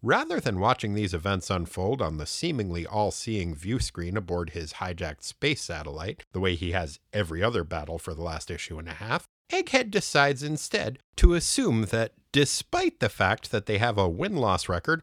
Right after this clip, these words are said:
on par with longtime Globetrotters foil, the Washington Generals,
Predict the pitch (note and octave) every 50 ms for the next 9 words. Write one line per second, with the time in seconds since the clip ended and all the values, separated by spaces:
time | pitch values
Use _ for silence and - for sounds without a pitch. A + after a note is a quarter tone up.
0 | - - C4 A#3+ F3+ B2 - - C#3 C3+ B2 G2 F2+ E2+ - F#2+ F#2+ G2 G2+ F#2+
1 | F2+ - - G2 F2+ E2+ D#2 D2 - E2 G2 A#2+ C3+ - - - G#2+ F2+ E2+ E2
2 | E2+ D#2+ - - - - F#2 F#2 G2 A#2+ D3+ C3 G2 - - G2 G2 G2+ G#2 G2
3 | F2+ - - F2 D#2+ - E2+ E2 E2+ E2+ C#3 F#3 G3+ D3+ B2+ C3 D3+ D#3 -